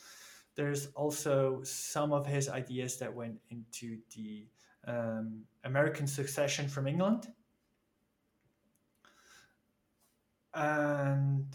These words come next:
they not always only took his good ideas, but also his bad ideas,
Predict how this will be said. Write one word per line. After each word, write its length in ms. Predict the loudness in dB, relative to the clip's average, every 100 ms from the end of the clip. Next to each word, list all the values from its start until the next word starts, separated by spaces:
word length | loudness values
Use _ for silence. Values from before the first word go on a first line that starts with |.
| -14 _ _ _ _ _ _
they 440 | 4 4 6 2 -2 -12 _ _ _ _ _ _ _ _ _ _ _ _ _ _ _ _ _ _
not 520 | 0 4 6 6 6
always 520 | 6 8 8 8 4 2
only 360 | 0 2 2
took 220 | 0 0
his 180 | 0 -4
good 180 | 0 4
ideas, 380 | 6 4 0 0
but 160 | 0
also 280 | 2 2 0
his 160 | -2 -2
bad 240 | 2 2
ideas, 460 | 2 2 0 0